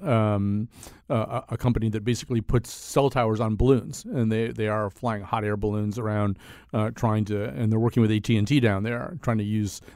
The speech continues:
that to connect people. I mean, it's obviously easier to get a balloon in the air than it is to rebuild, uh, a cell tower. So, um, about a minute left, Jeff Cohen. Um,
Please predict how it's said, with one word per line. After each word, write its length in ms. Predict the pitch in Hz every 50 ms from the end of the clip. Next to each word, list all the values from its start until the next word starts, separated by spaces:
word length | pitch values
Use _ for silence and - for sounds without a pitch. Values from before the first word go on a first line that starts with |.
| - -
that 420 | 123 113 131 143 135 104 - - -
to 60 | 113
connect 300 | - 123 117 104 - -
people. 420 | - 110 104 - 110 104 101 104 -
I 80 | 123 120
mean, 200 | 117 113 110 113
it's 200 | 113 101 - - -
obviously 320 | - 113 107 107 101 117 110
easier 240 | 107 101 110 110 101
to 60 | 110
get 100 | 110 98
a 40 | 98
balloon 280 | 101 113 120 123 117
in 80 | 110 101
the 100 | 98 101
air 160 | 101 101 98
than 160 | 92 104 104
it 100 | 101 101
is 100 | 101 95
to 100 | - 98
rebuild, 480 | 92 98 98 92 104 104 101 95 90 90 - - - - - - - -
uh, 160 | 117 113 165
a 100 | 156 120
cell 280 | - - - 120 123 117
tower. 360 | - 117 - 117 71 76 - - - - - -
So, 300 | - - 220 208 202 - -
um, 200 | 190 190 185 - -
about 180 | 170 160 233 226
a 60 | 202
minute 200 | 202 214 202 160
left, 220 | 165 180 175 -
Jeff 160 | - 151 131
Cohen. 320 | - - 139 135 123 113 123 -
Um, 460 | - 139 131 131 127 123 123 123 120